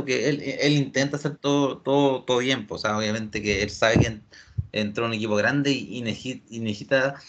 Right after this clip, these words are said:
ser el parci-, el participante esencial, el creador,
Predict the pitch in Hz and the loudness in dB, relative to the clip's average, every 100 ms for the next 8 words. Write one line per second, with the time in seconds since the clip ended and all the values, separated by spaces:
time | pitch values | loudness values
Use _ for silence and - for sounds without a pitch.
0 | - - _ - - 139 147 - 123 - | -20 -20 _ -4 2 2 2 -6 -8 -4
1 | 120 - 107 - 104 98 - - 113 - | -6 -6 -12 -10 -10 -10 -14 -4 -4 -4
2 | 95 110 107 139 143 143 139 127 - 110 | -12 -4 0 0 2 2 2 -2 -6 -8
3 | 98 90 127 139 147 110 - 104 101 120 | -8 -4 -2 0 0 -2 -2 -2 0 2
4 | 143 160 175 | 2 0 -4